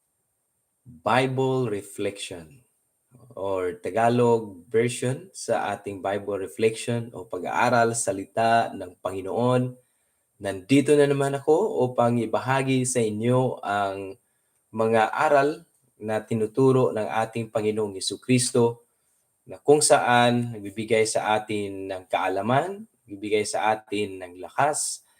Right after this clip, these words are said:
at nagbibigay sa atin ng, ah, patnubay sa ating pamumuhay bilang mga, ah, mananampalataya.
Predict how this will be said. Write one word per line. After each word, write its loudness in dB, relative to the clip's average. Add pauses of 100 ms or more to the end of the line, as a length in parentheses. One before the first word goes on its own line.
(340)
at -2
nagbibigay 2
sa 0
atin -8
ng, 2 (480)
ah, 4
patnubay 2 (160)
sa -2
ating -8
pamumuhay -2
bilang 2
mga, -10 (480)
ah, 0
mananampalataya. 0